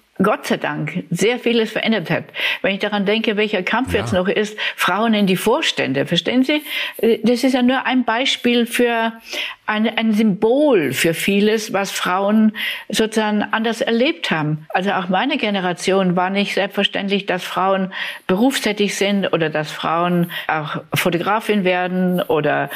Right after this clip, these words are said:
Speaker 1: sich, wie gesagt, das za-, hat sich ja gezeigt, dass ich oft alleine war.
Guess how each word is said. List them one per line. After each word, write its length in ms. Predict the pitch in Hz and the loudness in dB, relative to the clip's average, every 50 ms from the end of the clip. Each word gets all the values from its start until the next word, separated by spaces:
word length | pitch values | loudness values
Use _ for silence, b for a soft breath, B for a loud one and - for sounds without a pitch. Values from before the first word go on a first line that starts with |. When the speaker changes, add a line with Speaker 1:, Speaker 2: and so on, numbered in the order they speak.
| B B B B | B B B B
Speaker 1:
sich, 380 | - - 190 180 185 - - | -2 0 0 0 0 -2 -2
wie 120 | - 190 180 | 0 0 2
gesagt, 320 | 202 202 - 147 151 - | 0 0 -2 -2 -2 -2
das 280 | 160 160 165 - - - | -2 -2 -2 -6 -4 -4
za-, 220 | - 185 175 170 | -2 -2 0 0
hat 140 | 175 170 - | -2 -2 0
sich 100 | 202 190 | 0 0
ja 100 | 180 170 | 0 0
gezeigt, 440 | 170 175 165 - 185 180 196 - - | 0 -2 -2 -2 -2 -4 -2 -2 -4
dass 100 | 175 175 | -2 0
ich 160 | 185 175 - - | 0 0 0 -2
oft 220 | 180 - - 196 | -2 -2 -2 -2
alleine 460 | 190 165 165 165 190 233 247 208 156 | -2 0 0 0 0 0 -2 -2 -2
war. 340 | 147 147 151 156 170 160 - | 0 0 0 0 -2 -4 -8